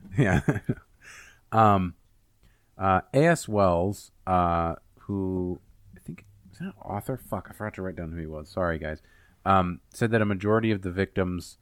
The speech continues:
were Chinese, uh, as is well known, and a smaller percentage were Russian, Mongolian, and Korean.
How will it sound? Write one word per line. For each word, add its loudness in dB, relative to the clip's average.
were 2
Chinese, -4
uh, -4
as 0
is -6
well 0
known, -4
and -4
a 0
smaller 4
percentage -4
were -4
Russian, 0
Mongolian, -4
and -12
Korean. -8